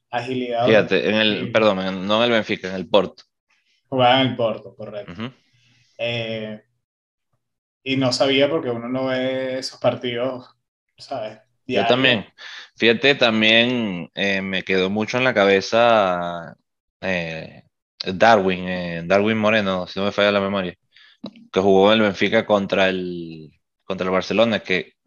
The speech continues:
Speaker 2: le hizo muchísimo daño.
Speaker 1: Sí.
Speaker 2: Eh, muchos jugadores interesantes que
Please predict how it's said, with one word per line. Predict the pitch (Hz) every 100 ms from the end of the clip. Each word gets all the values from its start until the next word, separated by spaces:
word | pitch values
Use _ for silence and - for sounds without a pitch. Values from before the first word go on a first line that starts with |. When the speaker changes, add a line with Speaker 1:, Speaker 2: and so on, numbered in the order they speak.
| - -
Speaker 2:
le | 101
hizo | 95 104
muchísimo | 107 92 98 101 95
daño. | 107 95 87 _ - _ _ _ _ _ _ _ _ _
Speaker 1:
Sí. | - - - _
Speaker 2:
Eh, | - 104 -
muchos | 104 101 127
jugadores | 127 117 135
interesantes | 131 120 104 110 113 131 -
que | 120 104